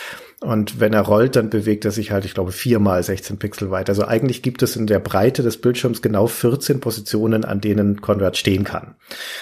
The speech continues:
Und das Gleiche gilt für die Gegner natürlich auch. Und das heißt zum Beispiel auch, dass ihr direkt aufeinander stehen könnt. Und das ist ganz, ganz seltsam, wenn der Gegner und du auf der gleichen Position sind, weil dann könnt ihr euch nicht so richtig verletzen.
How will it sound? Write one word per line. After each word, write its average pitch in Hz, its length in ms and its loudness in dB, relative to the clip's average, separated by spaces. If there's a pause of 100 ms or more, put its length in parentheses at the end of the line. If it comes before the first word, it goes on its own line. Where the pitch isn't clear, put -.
(120)
Und 107 460 0
das 107 140 0
Gleiche 104 300 0
gilt 120 200 2
für 120 120 0
die 113 100 -2
Gegner 110 280 0
natürlich 104 440 0
auch. 120 240 0
Und 104 140 -2
das 101 160 -4
heißt 107 200 2
zum 110 120 -2
Beispiel 104 320 0
auch, 107 140 2
dass - 180 -2
ihr 113 80 0
direkt 107 320 -2
aufeinander 107 560 2
stehen 98 320 -6
könnt. 101 260 -10
Und 104 120 -8
das 104 160 -2
ist - 120 -6
ganz, 165 340 0
ganz 175 240 0
seltsam, 117 480 2
wenn 104 140 0
der 101 140 2
Gegner 131 360 -2
und 110 180 -4
du 131 120 2
auf 123 100 2
der 117 120 0
gleichen 113 300 -2
Position 107 520 -2
sind, 160 220 0
weil 123 100 4
dann 120 220 0
könnt 123 240 -6
ihr 127 100 2
euch - 220 -2
nicht 127 180 -4
so 123 100 -6
richtig - 520 -8
verletzen. - 540 -4